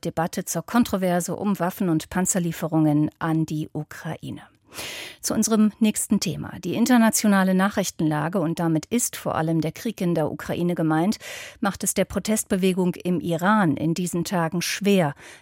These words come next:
weltweit gehört zu werden. Im Kino schildert übrigens gerade der Film Holy Spider die Gewalt und Brutalität in einer unterdrückten Gesellschaft wie der im Iran.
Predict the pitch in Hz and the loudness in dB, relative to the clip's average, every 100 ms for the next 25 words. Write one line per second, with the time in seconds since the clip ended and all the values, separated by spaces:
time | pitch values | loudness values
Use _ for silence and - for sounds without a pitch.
0 | _ 180 175 - 156 147 - - 151 123 | _ 0 0 0 0 0 -2 -4 -4 -2
1 | - 131 123 117 - - - - - - | -4 -4 -8 -10 -10 -10 -12 -14 -14 -18
2 | - - 196 - - 294 285 - - - | -6 0 0 0 4 6 6 2 -4 -4
3 | 190 175 170 - - 185 165 165 - 175 | -2 -2 -2 -6 -8 -4 -2 -2 -2 0
4 | 175 185 175 165 - 196 190 180 196 185 | 0 0 0 -2 0 0 0 0 2 2
5 | 175 - - 185 214 226 135 - - 160 | 2 0 2 4 6 4 2 -2 -10 -8
6 | - 151 156 175 - - 196 233 - 202 | -6 0 2 2 -2 0 2 2 0 -4
7 | - 180 180 - 170 170 - - 170 156 | 0 0 0 0 0 0 -4 -2 0 2
8 | 160 180 160 - 165 185 - 180 160 151 | 2 2 -2 -4 -4 -4 0 0 0 0
9 | 151 - 147 - 175 156 151 147 - 156 | -2 0 -4 -4 -6 -2 -2 -2 -2 -2
10 | - 165 143 - - | 2 0 -2 -8 -10